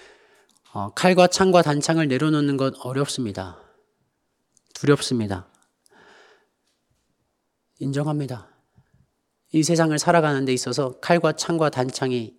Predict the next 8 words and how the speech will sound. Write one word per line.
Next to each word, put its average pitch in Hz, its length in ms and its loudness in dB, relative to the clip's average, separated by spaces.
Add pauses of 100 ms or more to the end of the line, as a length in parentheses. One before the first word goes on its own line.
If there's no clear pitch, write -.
있어야 135 420 -4
합니다. 110 420 -8
필요해 170 340 -2
보입니다. 117 520 -8
중요해 143 420 -2
보입니다. 127 560 -6
그렇게 139 280 -6
느껴집니다. 127 600 -6